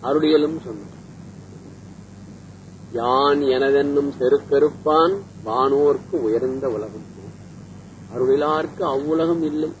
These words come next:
பொருளிலார்க்கு இவ்வுலகம் இல்லாகியாங்க. சில்ற, சில்ற, சில்ற நிலையில் இல்ல. சில்ற இல்லைன்னு அந்த உலகத்துல வாழ முடியுமா? முடியாது சார்.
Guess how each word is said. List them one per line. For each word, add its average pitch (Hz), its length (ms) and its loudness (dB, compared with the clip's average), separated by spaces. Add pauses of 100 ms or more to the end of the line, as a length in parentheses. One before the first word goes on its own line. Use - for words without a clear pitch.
(460)
பொருளிலார்க்கு 160 760 2
இவ்வுலகம் 147 440 0
இல்லாகியாங்க. 120 840 -4 (220)
சில்ற, 151 160 0 (140)
சில்ற, 143 240 2
சில்ற 139 280 2
நிலையில் 139 300 4
இல்ல. 143 400 0 (560)
சில்ற 180 220 4
இல்லைன்னு 165 240 6
அந்த 170 140 6
உலகத்துல 151 360 6
வாழ 143 180 6
முடியுமா? 139 420 4 (220)
முடியாது 139 380 6
சார். 113 200 -4